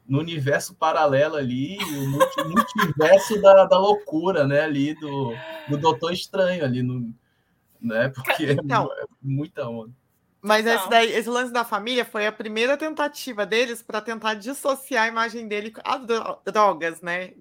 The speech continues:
Speaker 2: Só que tinha, óbvio, né, que <laughs> como que a pessoa ia ter barriga aberta e não ia lembrar. É, aí foi a primeira coisa, só que aí já caiu por terra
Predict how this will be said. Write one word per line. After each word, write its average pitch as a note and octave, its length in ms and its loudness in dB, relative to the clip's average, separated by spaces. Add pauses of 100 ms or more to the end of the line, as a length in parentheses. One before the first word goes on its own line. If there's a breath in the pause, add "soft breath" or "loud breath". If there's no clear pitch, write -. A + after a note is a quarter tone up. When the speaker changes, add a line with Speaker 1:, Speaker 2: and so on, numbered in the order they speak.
Speaker 2:
Só - 200 -18
que F#3 320 -16
tinha, F3+ 400 -14 (500)
óbvio, E3 500 6
né, E3+ 160 -4
que G#3 420 -4
<laughs> F#3+ 280 -4
como G3 180 -2
que - 100 -2
a - 20 -2
pessoa A3 400 -2
ia G3 100 0
ter G3+ 120 -4
barriga F#3+ 260 0
aberta E3+ 360 -2
e - 20 -10
não G3 120 -10
ia F#3+ 140 0
lembrar. G3 440 -2 (760 soft breath)
É, F3+ 400 2
aí F#3 160 4
foi G3+ 140 -8
a - 20 -6
primeira G#3+ 440 -2
coisa, G3+ 280 -4
só F3+ 120 -10
que G3 120 -10
aí F#3+ 160 -2
já F#3+ 280 2
caiu A3 280 -6
por A3+ 180 -6
terra G#3 420 -4